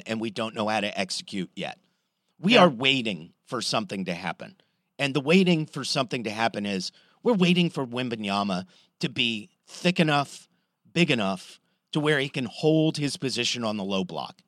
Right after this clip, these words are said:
Speaker 1: At nineteen, he can't do it. At twenty-three, he'll be able to do it, and he'll be able to run the offense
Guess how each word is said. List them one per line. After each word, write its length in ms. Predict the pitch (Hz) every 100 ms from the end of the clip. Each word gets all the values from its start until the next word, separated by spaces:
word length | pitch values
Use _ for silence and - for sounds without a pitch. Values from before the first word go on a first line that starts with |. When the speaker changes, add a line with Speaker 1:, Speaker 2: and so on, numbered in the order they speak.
| _ _ _ _ -
Speaker 1:
At 180 | 139
nineteen, 640 | 143 170 185 160 156 147 135 _ _ -
he 120 | 135
can't 360 | - 131 131
do 140 | 110 90
it. 120 | 64 _ _ _ 151
At 160 | 147
twenty-three, 840 | - 160 180 180 156 147 147 135 143 _ -
he'll 120 | 147
be 180 | 139 127
able 200 | 123 117
to 100 | -
do 200 | 104 107
it, 140 | 104 -
and 180 | 98 117
he'll 100 | 135
be 180 | 143 127
able 160 | 120
to 80 | 110
run 280 | 98 113 139
the 160 | 151 117
offense 480 | 110 117 101 90